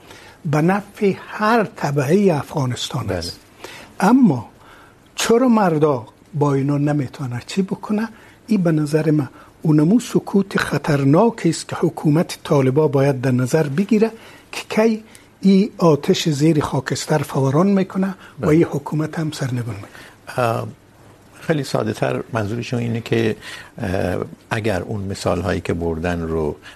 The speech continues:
Speaker 2: دوباره مرور کنیم، در جلال آباد، در هرات مردان اومدن اعتراض کردن، گفتن سر کلاس ها نمیریم تا زمانی که زن ها باشن که موفق هم نشدن، نشون می‌ده که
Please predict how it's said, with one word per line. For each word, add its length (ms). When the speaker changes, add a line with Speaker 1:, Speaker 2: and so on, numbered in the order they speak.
Speaker 2:
دوباره 300
مرور 320
کنیم، 460
در 140
جلال 360
آباد، 340
در 180
هرات 500
مردان 420
اومدن 540
اعتراض 440
کردن، 320
گفتن 640
سر 260
کلاس 360
ها 120
نمیریم 640
تا 140
زمانی 380
که 120
زن 200
ها 140
باشن 320
که 100
موفق 460
هم 160
نشدن، 300
نشون 260
می‌ده 180
که 220